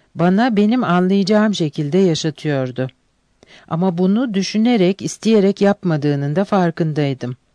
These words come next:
Benim ona olduğum kadar o da bana kızgın ve kırgın olmalıydı.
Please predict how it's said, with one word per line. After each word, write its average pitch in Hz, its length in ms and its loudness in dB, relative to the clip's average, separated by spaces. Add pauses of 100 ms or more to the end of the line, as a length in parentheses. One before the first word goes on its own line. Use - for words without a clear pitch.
(600)
Benim 196 360 0
ona 190 340 2
olduğum 190 440 2
kadar 143 500 -2 (300)
o 208 180 -2
da 254 140 4
bana 202 260 0
kızgın 190 560 -2
ve 214 100 2
kırgın 180 420 -2
olmalıydı. 135 720 -4